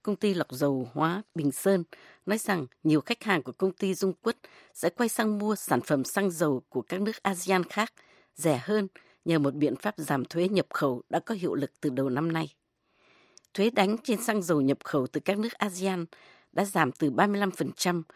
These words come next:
xuống còn có hai mươi phần trăm, trong khi giá dầu diesel thuế giảm từ ba mươi phần trăm xuống chỉ còn năm phần trăm, trong khuôn khổ một lộ đồ để thực hiện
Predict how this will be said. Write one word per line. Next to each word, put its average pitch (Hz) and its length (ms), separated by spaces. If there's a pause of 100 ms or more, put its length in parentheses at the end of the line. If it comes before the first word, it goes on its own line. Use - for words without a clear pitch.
(220)
xuống 185 280 (100)
còn 151 300 (100)
có 165 340
hai 190 160
mươi 185 160
phần - 220
trăm, 160 200 (680)
trong 226 180
khi 214 180
giá 185 140
dầu 170 280 (120)
diesel 180 460 (380)
thuế 180 160
giảm 143 400
từ 151 160
ba 151 160
mươi 185 200
phần 131 120
trăm 165 300 (320)
xuống 190 260
chỉ 151 100
còn 135 300
năm 180 140 (100)
phần 131 200
trăm, 160 260 (560)
trong 226 180
khuôn 240 120
khổ 151 200
một 127 200
lộ 151 140
đồ 156 280
để - 180
thực - 180
hiện 147 240